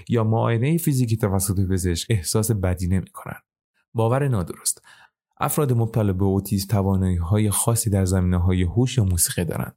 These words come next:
در مدت کوتاهی یک زبان بیگانه رو یاد می‌گیرن،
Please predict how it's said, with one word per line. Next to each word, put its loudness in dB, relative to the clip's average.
در 2
مدت 0
کوتاهی 0
یک 0
زبان 2
بیگانه 2
رو 0
یاد 2
می‌گیرن، 2